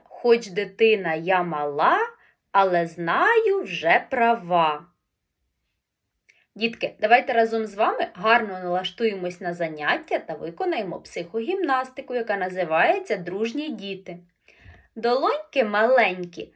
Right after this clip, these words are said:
плескають легенько, пальчики з'єднали, в танку закружляли.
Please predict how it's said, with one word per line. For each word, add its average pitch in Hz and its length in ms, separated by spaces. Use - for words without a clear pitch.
плескають 220 800
легенько, 247 960
пальчики 220 800
з'єднали, 311 840
в - 60
танку 226 680
закружляли. 214 1300